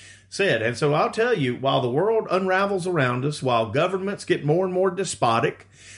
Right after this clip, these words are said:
while people become more and more wicked, more hateful, while more and more people fuss and fight and love carnality and violence, I'm telling you, and you look around and you think,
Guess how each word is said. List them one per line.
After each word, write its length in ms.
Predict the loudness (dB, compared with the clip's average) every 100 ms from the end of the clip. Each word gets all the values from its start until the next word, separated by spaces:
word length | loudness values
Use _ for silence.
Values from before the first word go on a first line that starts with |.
| -2
while 240 | 2 2
people 300 | 0 -2 -2
become 280 | -2 0 2
more 220 | 2 2
and 80 | 0
more 200 | 0 0
wicked, 460 | 2 0 0 0 2
more 220 | 2 0
hateful, 720 | 0 -2 -2 -4 -2 -4 -6 -20 -20 -16 -2
while 180 | 0
more 220 | 2 2 2
and 80 |
more 160 | 0 0
people 260 | 0 -2 -4
fuss 460 | 0 0 0 -2
and 160 | -6 -2
fight 320 | 0 2 0
and 120 | -2
love 260 | 0 0 -2
carnality 760 | 0 0 2 0 -2 -2 0
and 140 | 0 0
violence, 520 | 0 0 -2 -6 -4
I'm 200 | -4 -2
telling 320 | -2 -2 -2
you, 180 | -2 0
and 100 | 0
you 100 | 0
look 200 | -2 0
around 340 | 0 2 0
and 120 | 0 -2
you 80 |
think, 360 | 0 0 0